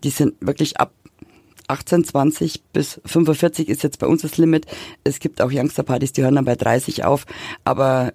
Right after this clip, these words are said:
ich glaub, oft geht's denen auch gar nicht darum, nur unter Jungen zu sein, sondern einfach vielleicht das ganz ältere Publikum ein wenig auszuschließen.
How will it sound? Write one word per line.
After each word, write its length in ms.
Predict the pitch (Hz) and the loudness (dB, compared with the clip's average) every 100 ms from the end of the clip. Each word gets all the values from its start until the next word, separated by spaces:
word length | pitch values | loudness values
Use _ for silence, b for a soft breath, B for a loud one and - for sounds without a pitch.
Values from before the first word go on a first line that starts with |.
| - | -6
ich 220 | 131 - | -6 0
glaub, 180 | 123 - | -2 0
oft 220 | - - | -6 -4
geht's 240 | 135 - | -8 -6
denen 180 | - - | 0 2
auch 160 | - - | 2 0
gar 160 | - | 0
nicht 160 | 127 131 | 0 2
darum, 240 | 117 143 | 2 4
nur 220 | 139 156 160 | 6 6 4
unter 160 | 147 | 2
Jungen 260 | 143 160 156 | 4 4 2
zu 80 | 147 | -2
sein, 300 | - 131 139 | -2 0 2
sondern 260 | 131 127 | 2 2
einfach 300 | - - 139 | 0 -2 -4
vielleicht 280 | - 127 - | -2 -2 0
das 100 | - | -2
ganz 200 | - 139 | 0 0
ältere 320 | - 120 131 | 0 0 0
Publikum 480 | 131 - - - 113 | -2 -6 -8 -2 2
ein 60 | 107 | 2
wenig 140 | - | 0
auszuschließen. 600 | 65 - - - 107 | -4 -8 -8 -6 -4